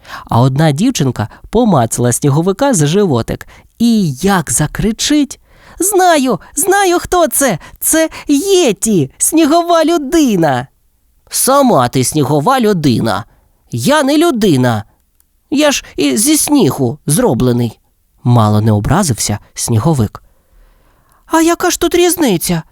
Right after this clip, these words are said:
єхидно запитав один хлопчисько, між іншим відмінник.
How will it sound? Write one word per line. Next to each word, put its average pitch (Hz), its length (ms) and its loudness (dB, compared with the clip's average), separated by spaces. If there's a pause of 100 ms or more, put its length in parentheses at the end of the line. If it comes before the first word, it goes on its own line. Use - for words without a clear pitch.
(260)
єхидно 220 600 -2
запитав 147 540 -2
один 143 280 0
хлопчисько, 196 680 -2 (240)
між 120 300 0
іншим 240 420 -2 (200)
відмінник. 165 720 -2